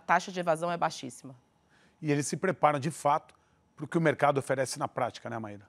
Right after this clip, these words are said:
Speaker 1: Sem dúvida. A gente vê isso nos estágios de férias, nos hackathons que eles ganham, absolutamente todos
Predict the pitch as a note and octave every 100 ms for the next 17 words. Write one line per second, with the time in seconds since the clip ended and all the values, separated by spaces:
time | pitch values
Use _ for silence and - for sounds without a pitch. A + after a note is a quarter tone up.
0 | _ - G#3 A#3 F#3+ E3 D3+ F3 F3+ F3+
1 | E3+ E3+ D#3+ - G#3 A#3+ A3+ A#3+ - G3+
2 | G3 F#3+ F3 - G#3 A3 - G#3+ A3 G#3+
3 | G3 F3+ F3 G3 G3+ A3 G3+ G3 F#3 -
4 | F#3+ F#3+ F#3+